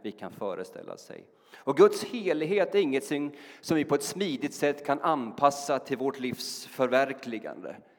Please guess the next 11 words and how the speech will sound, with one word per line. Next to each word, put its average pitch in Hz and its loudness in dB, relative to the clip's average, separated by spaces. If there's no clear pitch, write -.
till 123 -8
vårt 131 0
livsprojekt. - -8
Den 139 8
erfarenhet 131 0
som 131 -6
Eva 131 0
Kilpi 120 -6
beskriver 104 -6
så 110 -8
här: 95 -4